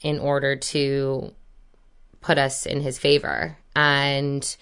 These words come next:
the result of that, when you have two kids who are really hurting and in a lot of distress and have exposure to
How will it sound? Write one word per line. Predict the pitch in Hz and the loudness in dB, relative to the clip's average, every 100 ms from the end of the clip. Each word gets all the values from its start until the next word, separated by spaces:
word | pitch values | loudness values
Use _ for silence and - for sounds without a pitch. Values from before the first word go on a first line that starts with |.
| - - | -20 -6
the | 151 | -2
result | 143 143 139 | 0 -2 -2
of | 135 | 4
that, | 147 151 143 | 8 8 8
when | 135 135 | 4 -2
you | |
have | 135 127 | -2 -4
two | - 147 | -6 -6
kids | - 151 135 135 131 | 0 2 4 2 -4
who | - 139 | 0 4
are | 135 135 135 135 - - _ _ _ - | 4 4 2 -4 -8 -20 _ _ _ -14
really | - 165 202 175 | 0 4 6 6
hurting | 139 165 170 156 143 | 4 4 6 4 2
and | 143 | 0
in | 139 | 0
a | |
lot | 139 135 | 0 0
of | 135 | -2
distress | 127 - - 147 139 131 - | -4 -6 2 6 6 2 -4
and | - 135 131 131 131 127 | -2 0 0 -2 -4 -6
have | - 135 131 131 131 - - - - - - | -2 2 2 0 -4 -10 -20 -20 -20 -14 -12
exposure | 147 - - 147 147 131 127 | -6 -6 2 4 4 2 -2
to | 123 135 131 127 127 | -2 -2 0 0 -2